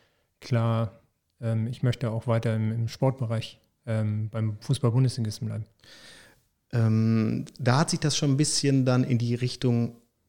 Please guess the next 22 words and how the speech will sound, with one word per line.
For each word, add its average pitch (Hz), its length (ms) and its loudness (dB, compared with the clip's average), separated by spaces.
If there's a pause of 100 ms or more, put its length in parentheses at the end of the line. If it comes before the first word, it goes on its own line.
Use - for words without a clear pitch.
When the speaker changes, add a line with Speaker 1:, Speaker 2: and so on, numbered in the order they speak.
(140)
Speaker 2:
ähm, 113 280 0
gewendet, 113 600 2
ohne 160 400 4
mir 123 380 2 (120)
vorweg 120 480 -2
einen 117 160 0
ganz 123 200 0
klaren 113 320 -4
Plan 113 280 -2
zu 110 120 -6
machen. 98 260 -8
Weil 110 140 -6
wenn 123 120 -4
ich, 123 300 -8
äh, 113 280 -2
zu - 140 -2
der 123 200 0
Zeit - 260 -4
aufgeschrieben 139 540 -4
hätte, 135 180 -2
so 123 180 -8
ich - 180 -12